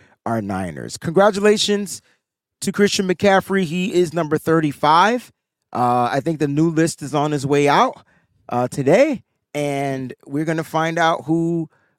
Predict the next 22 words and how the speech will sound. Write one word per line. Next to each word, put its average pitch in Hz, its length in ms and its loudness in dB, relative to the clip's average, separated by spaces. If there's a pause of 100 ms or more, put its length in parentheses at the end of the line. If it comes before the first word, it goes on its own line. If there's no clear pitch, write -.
(160)
or 147 160 2
which 160 160 0
forty-niners. 160 540 0
Now, 147 140 2
I 151 100 4
know 170 240 2
Fred 180 320 0
Warner, 175 580 0 (380)
uh, 117 720 -4 (140)
has 151 260 -4
to 156 60 -8
be 151 200 2
up 135 100 -2
there. 151 420 0 (560)
Uh, 87 260 -16
George 143 340 0
Kittle 175 420 0 (880)
has 160 220 0
to 147 80 -10
be 151 200 0
up 156 140 -2
there. 160 360 -2